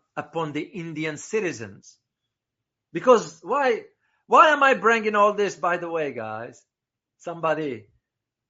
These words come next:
uh, might be asking, "Why is David talking about India and all that?" Like some said, "Why am I picking on, on Modi?"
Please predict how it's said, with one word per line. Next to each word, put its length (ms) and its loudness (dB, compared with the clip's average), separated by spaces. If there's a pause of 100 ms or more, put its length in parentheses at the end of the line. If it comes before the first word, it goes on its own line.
uh, 180 -10 (380)
might 220 -4
be 100 -2
asking, 640 -4
"Why 420 0 (200)
is 500 -8 (720)
David 300 4
talking 340 -6
about 320 -6
India 320 -6
and 80 -10
all 160 -14
that?" 220 -12
Like 220 -4
some 240 -8
said, 340 -4 (240)
"Why 240 0
am 180 0
I 100 2
picking 440 -4
on, 340 -8
on 180 -10
Modi?" 460 -6